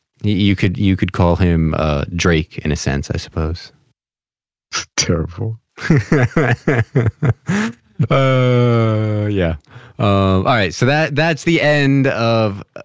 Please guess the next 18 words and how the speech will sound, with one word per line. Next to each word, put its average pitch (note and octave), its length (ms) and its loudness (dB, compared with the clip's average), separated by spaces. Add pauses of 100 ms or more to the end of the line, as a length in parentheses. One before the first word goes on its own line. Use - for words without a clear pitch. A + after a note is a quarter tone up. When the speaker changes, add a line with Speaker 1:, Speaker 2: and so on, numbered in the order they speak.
Speaker 1:
uh, F#2 400 -4
Judgment A2+ 720 0
Day G2+ 340 2
related G2 760 0
things E2 640 -2
for F2 200 -6
this D#2+ 180 -2
show. D2+ 420 -4
Now E2 280 -4
we E2 80 -2
can D#2+ 160 -4
move E2 240 -2
on D#2 340 -2
to - 240 -6
other D#2+ 460 -2 (560)
news F2+ 420 2
and D#2+ 160 2
business. D#2 540 -2